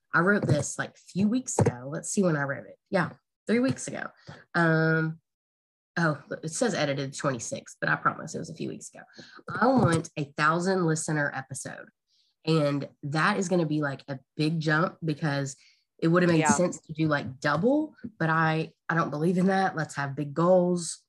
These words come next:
Speaker 1: <clears throat> Let's try. So I'm putting that out there into the world. If you can help us in any way, and you can by sharing, um, and talking about our podcast,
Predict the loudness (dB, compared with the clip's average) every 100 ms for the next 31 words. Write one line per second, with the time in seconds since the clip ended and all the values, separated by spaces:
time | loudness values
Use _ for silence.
0 | _ 0 2 2 0 -8 _ -4 -4 -4
1 | -2 0 -2 _ 0 2 0 -2 -12 -6
2 | -2 0 2 4 2 2 0 2 0 2
3 | 2 0 -4 -6 0 0 2 -2 0 2
4 | 2 0 -4 -6 -6 -8 -2 -2 -2 -4
5 | _ -10 -2 -2 0 0 2 0 -4 -10
6 | _ -2 2 2 2 -2 -2 -2 2 2
7 | 2 0 -2 -4 -4 -2 -4 -6 -12 -14